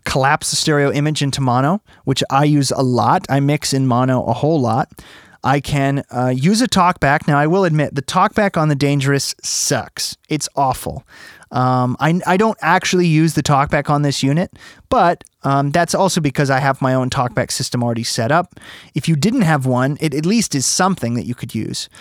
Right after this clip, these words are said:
Uh, it has a dim button, which I also use all the time. If somebody, you know, is coming up to me behind me and say, "Hey, uh, stop, you know, stop it for one second or turn it down for a second,"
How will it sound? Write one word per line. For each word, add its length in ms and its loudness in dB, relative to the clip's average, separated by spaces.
Uh, 300 -2
it 100 0
has 300 2
a 140 -2
dim 480 0
button, 420 -2
which 180 0
I 140 2
also 320 2
use 300 2
all 280 0
the 120 -2
time. 440 -2
If 140 -4
somebody, 540 0
you 100 0
know, 280 0
is 200 -4
coming 260 2
up 120 0
to 100 -2
me 100 0
behind 340 0
me 100 2
and 80 -2
say, 180 -2
"Hey, 300 0
uh, 320 0
stop, 440 0
you 120 -4
know, 100 -2
stop 320 -2
it 60 -12
for 140 -6
one 180 -4
second 340 -4
or 80 -4
turn 200 -2
it 80 -6
down 220 0
for 120 -4
a 20 -2
second," 340 -4